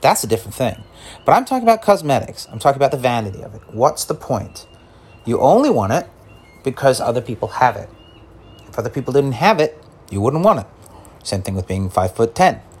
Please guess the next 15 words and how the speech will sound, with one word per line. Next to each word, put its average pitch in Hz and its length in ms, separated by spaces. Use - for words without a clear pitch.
If - 140
I 95 120
was 95 200
five 101 260
foot, 107 240
you 110 120
know, 101 380
eleven, 117 540
would 113 200
my 113 140
life 113 260
be 117 100
that 120 160
much 123 180
different? 98 340